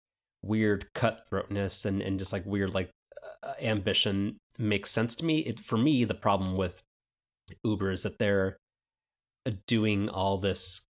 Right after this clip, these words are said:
uh, uh, borderline unethical things related to, uh, how they classify their workers and, and, like, the wage stuff with, like, their actual human drivers that they, uh,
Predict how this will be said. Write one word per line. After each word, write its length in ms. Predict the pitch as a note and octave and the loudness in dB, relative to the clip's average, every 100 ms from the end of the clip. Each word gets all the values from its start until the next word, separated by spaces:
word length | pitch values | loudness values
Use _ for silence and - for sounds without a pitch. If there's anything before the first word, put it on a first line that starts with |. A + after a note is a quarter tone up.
| - | -10
uh, 640 | F#2+ F2+ F2 G2 G2 G2+ G2+ - _ _ _ _ _ _ _ _ - - _ _ _ _ _ _ _ _ - | -6 -4 -2 -4 -6 -8 -12 -20 _ _ _ _ _ _ _ _ -14 -14 _ _ _ _ _ _ _ _ 0
uh, 240 | G#2+ G2 F#2+ - | 4 4 2 0
borderline 680 | G#2+ G2+ G2 G2 G2 F#2+ F#2+ | 2 2 2 0 0 0 -2
unethical 760 | - G2+ F#2+ - - F#2+ F#2+ - | -2 -4 -4 -4 -2 0 -2 -6
things 340 | - F#2+ F#2+ G2+ | -4 -2 -2 -2
related 340 | F#2+ F#2 F2+ | -2 -2 -2
to, 480 | - G2 F#2 F2+ F2+ | -4 -4 -4 -4 -4
uh, 720 | F2+ F2 F2 F2 F#2 - - - - _ _ _ _ - | -6 -4 -6 -6 -6 -6 -10 -12 -20 _ _ _ _ 2
how 200 | G#2 G2 | 4 4
they 100 | F#2+ | 0
classify 480 | - F#2 - G#2 | 0 0 0 -2
their 140 | F#2+ F2 | -2 -2
workers 400 | F2+ - F#2 F#2 | -4 -2 -4 -2
and, 100 | F#2+ | -2
and, 180 | F#2+ F#2 | -2 -2
like, 140 | F2+ | -4
the 80 | G2 | -4
wage 260 | F#2 F#2+ | -2 -2
stuff 280 | - G2+ F2+ | -2 -2 -2
with, 100 | - | -4
like, 160 | F#2 F#2 | -6 -4
their 100 | G2 | -2
actual 260 | F2+ - | -2 -2
human 220 | F2 F2+ F2 | -2 -2 0
drivers 360 | F#2 F#2+ - | 0 0 -4
that 120 | F#2+ | -4
they, 320 | F#2+ F#2 E2+ - - - G2 - _ - | -2 -2 -4 -6 -16 -12 -12 -12 _ -4
uh, 420 | F#2 F#2 F#2 F#2 | 0 2 2 0